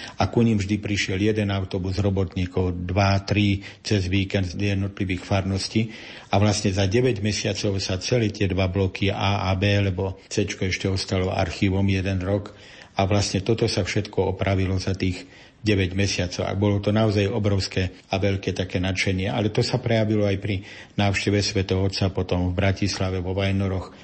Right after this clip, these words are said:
Ak mám dnes tú predstavu tých, mm, vyše dvestopäťdesiat kameňov, základných kameňov,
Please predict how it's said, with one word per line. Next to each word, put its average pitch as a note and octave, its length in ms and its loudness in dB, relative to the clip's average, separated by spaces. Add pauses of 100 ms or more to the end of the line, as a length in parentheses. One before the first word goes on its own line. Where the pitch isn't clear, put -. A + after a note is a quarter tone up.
Ak F#2 160 0
mám F#2+ 180 2
dnes F#2+ 220 2
tú F#2 160 -4
predstavu F#2+ 640 2
tých, F2+ 400 -2
mm, D3+ 400 0
vyše F#2+ 320 2
dvestopäťdesiat F#2+ 960 0
kameňov, G2 480 2
základných F#2+ 640 2
kameňov, F#2+ 460 0